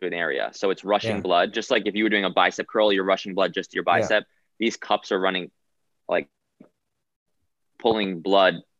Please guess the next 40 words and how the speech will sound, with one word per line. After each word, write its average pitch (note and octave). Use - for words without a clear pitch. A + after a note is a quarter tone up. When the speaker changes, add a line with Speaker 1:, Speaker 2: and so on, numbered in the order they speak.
Speaker 1:
to -
that -
specific F2+
area. G2+
And F#2+
that's F#2+
not A2
only G#2+
releasing G2
the F2+
muscle, F2
but F#2
it's F#2
also G2
releasing F2+
the F2
toxins. A2+
And G2
you'll A2
notice G#2
the F#2
darker G2+
the F#2+
cupping G2
marks F2
on E2+
someone's E2+
back, E2
that's A2
where G2+
something's F2+
stagnant. E2+
So G2
the F#2
darker G#2
the F#2
marks, F#2+
the F#2
more F2+
stag-, E2+